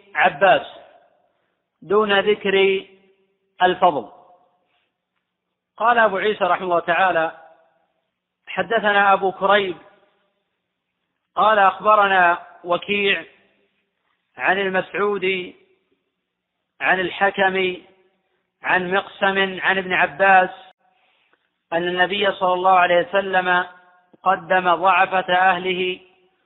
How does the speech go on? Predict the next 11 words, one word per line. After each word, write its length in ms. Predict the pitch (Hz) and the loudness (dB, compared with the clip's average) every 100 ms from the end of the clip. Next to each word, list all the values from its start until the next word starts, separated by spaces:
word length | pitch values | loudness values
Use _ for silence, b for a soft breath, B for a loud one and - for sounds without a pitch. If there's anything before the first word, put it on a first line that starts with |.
| _ _ _ | _ _ _
وقال: 420 | 160 147 202 208 | -6 0 4 4
لا 300 | 202 196 208 | 4 4 2
ترموا 640 | 202 196 196 190 175 160 143 _ - | 2 0 0 0 -2 -4 -6 _ -2
الجمرة 960 | 190 180 196 196 185 202 196 196 190 - - | -2 -2 -2 -2 0 0 0 0 0 -2 -16
حتى 760 | - 196 208 - - 180 170 165 | -8 -2 -2 -4 -4 0 0 0
تطلع 720 | 196 202 196 185 190 175 196 196 - - - | -2 -4 -6 -6 -2 2 0 0 -10 -14 -10
الشمس". 640 | 175 - 185 147 - - _ _ _ _ _ _ _ _ - | -10 -4 -4 -4 -14 -20 _ _ _ _ _ _ _ _ -2
قال 220 | 196 214 | 0 2
أبو 200 | 208 190 | 0 0
عيسى: 520 | 180 214 - 190 180 - - - _ _ _ _ _ _ _ _ _ _ | -2 -4 0 0 0 -2 -20 -20 _ _ _ _ _ _ _ _ _ _
"حديث 440 | - 175 190 220 | -6 -6 -2 -4